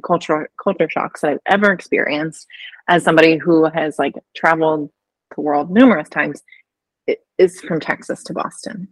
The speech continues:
<laughs> And that, that one was tough. And, um, and I think, like, it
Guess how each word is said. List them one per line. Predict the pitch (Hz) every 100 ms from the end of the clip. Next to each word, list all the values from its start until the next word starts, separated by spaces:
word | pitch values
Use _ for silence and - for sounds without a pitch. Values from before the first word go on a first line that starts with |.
| _
<laughs> | 202 - - - - _
And | 185 175 175 180 - _ _ _ _
that, | 196 202 190 -
that | 180 208 226 240
one | 269 269
was | 226 180 - - -
tough. | - - - _ _ - - _ _ _
And, | 202 196 180 170 175 175 175 - -
um, | 180 175 170 170 160 _ _ _ _ _ _ _ _ _ _ _ - - -
and | 196
I | 190
think, | 226 208
like, | 190 156 - _ _ _ _ _ _ _ - - _
it | - 196 190